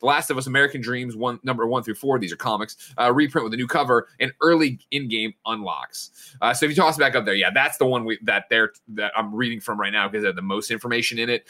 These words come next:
Uh, of course, there is the other version, Barrett, if you wanna go back to the regular old PlayStation five version that you showed up there.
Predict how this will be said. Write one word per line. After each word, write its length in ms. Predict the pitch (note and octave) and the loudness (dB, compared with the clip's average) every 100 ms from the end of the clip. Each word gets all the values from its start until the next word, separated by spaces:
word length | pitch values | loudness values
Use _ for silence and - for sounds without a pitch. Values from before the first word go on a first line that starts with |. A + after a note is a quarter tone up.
| - | -6
Uh, 160 | - G#2+ A#2+ | 0 2 2
of 100 | - | 2
course, 300 | D3 C3+ C3+ | 4 4 4
there 120 | B2+ | 4
is 220 | C3 C3 | 4 4
the 140 | A#2 A2+ | 2 4
other 200 | A#2+ A2 | 4 4
version, 300 | G2+ G2 G2 | 0 -2 -4
Barrett, 240 | F#2 F2+ F#2 | -2 0 0
if 60 | |
you 60 | - | -4
wanna 120 | F#2+ | -8
go 100 | F#2 | -6
back 220 | E2+ E2+ - | -4 -4 -6
to 80 | E2 | -6
the 300 | E2+ E2 F2 | -4 -4 -4
regular 300 | F#2+ F2+ F2+ | -4 -2 -4
old 160 | E2+ - | -8 -8
PlayStation 420 | F2+ - D#2 F2 | -8 -8 -10 -6
five 220 | E2 D2+ | -2 -2
version 220 | D#2+ D#2+ D2+ | -2 -8 -10
that 40 | B1+ | -12
you 60 | |
showed 220 | - E2 | -8 -8
up 80 | C#2+ | -6
there. 240 | D2 C#2 | -6 -6